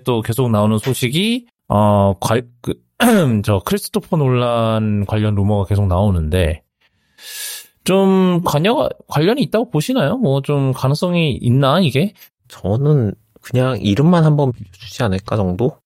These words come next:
Speaker 1: 아, 그, 그, 그때 저 맨 오브
Speaker 2: 네네.
Speaker 1: 스틸 때처럼요?
Speaker 2: 네.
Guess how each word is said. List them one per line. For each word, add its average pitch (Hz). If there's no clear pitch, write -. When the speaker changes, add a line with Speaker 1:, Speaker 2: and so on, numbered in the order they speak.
Speaker 1:
아, 120
그, 139
그, 123
그때 131
저 117
맨 107
오브 117
Speaker 2:
네네. 87
Speaker 1:
스틸 113
때처럼요? 113
Speaker 2:
네. 82